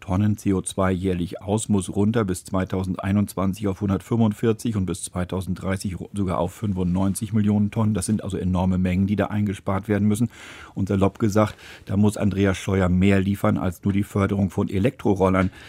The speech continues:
mit denen er vor ein paar Tagen zum Beispiel reüssierte. Also da kommt bloß bisher zu wenig. Scheuer hat ein Papier vorgelegt, eine din A vier Seite, was in seinem Ressort passieren soll, aber immer unter der Maßgabe,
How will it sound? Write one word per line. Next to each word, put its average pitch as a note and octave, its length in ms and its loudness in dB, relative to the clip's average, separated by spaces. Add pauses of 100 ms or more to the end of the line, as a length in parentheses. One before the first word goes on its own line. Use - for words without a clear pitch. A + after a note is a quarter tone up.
(120)
mit - 160 -6
denen F#2 220 2
er F#2 100 0
vor E2 160 -2
ein F#2+ 80 0
paar F#2 160 -2
Tagen G#2+ 340 4
zum F2 160 0
Beispiel F2+ 420 -2 (300)
reüssierte. F#2 760 0
Also G2+ 240 2 (360)
da A2 140 4
kommt E3 280 0
bloß F2+ 180 0
bisher F#2 340 0
zu F2+ 200 -2
wenig. F#2 360 2
Scheuer G#2+ 260 2
hat G#2 120 0
ein G2 140 0
Papier A2+ 380 2
vorgelegt, A#2 640 2
eine G2+ 240 2
din F2 160 -2
A E2+ 80 0
vier B2 220 2
Seite, A2+ 380 2
was F#2+ 160 -4
in F#2+ 100 -2
seinem F2+ 260 -2
Ressort F2+ 380 -6
passieren G2 500 -2
soll, A2 220 2
aber - 320 -4
immer B2 260 6
unter A#2 180 -2
der A2 120 0
Maßgabe, G2+ 640 2